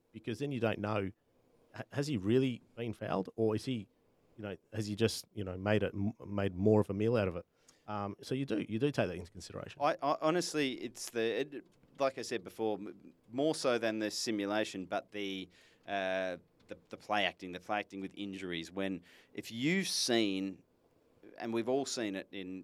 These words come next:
Speaker 2: football games where a player gets a, a finger, a touch on the face, and they drop to the ground and they don't get up and they roll around holding their face. I, I just vote for that being a,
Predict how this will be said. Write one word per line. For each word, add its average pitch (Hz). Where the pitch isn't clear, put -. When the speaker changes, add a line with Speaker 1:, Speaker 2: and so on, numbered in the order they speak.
Speaker 2:
football 98
games 90
where 92
a 87
player 101
gets 92
a, 101
a 104
finger, 104
a 92
touch -
on 101
the 98
face, 92
and 101
they 98
drop 98
to 101
the 92
ground 85
and 95
they 90
don't 95
get 87
up 87
and 87
they 87
roll 87
around 82
holding 80
their 78
face. 76
I, 139
I 120
just 113
vote 101
for 95
that 101
being 90
a, 87